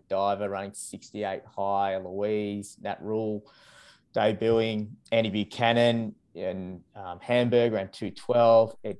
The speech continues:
Goddard ran sixty. Like, there's just, you know, there's, we go on for a long <laughs> time about these results, but there must be,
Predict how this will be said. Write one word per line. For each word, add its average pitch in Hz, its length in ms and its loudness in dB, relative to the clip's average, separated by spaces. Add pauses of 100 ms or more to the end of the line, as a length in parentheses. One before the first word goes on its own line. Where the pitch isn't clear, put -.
Goddard 117 500 4
ran 95 140 -6
sixty. - 380 -16
Like, 113 200 0
there's 123 180 -6
just, - 360 -2 (160)
you 110 80 -8
know, 90 140 -6
there's, 104 260 -10 (160)
we 113 140 -12 (100)
go 117 220 4
on 107 100 -2
for 95 260 -6 (180)
a 98 80 -4
long 123 260 -4
<laughs> - 20 -6
time 131 300 4
about 117 220 2
these 107 200 -4
results, 113 420 0
but 98 120 -8
there 123 120 -4
must 127 280 -6
be, 117 200 -4